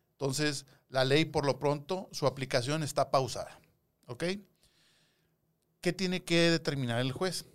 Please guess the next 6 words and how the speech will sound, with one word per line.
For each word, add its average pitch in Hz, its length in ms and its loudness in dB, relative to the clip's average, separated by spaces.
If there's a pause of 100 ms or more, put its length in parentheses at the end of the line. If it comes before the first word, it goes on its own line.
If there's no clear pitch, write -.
(720)
Si - 240 -2
afirmativamente, 160 1120 -2 (580)
eh, 139 140 -8
afecta 170 540 2
o 123 60 2
vulnera 135 600 0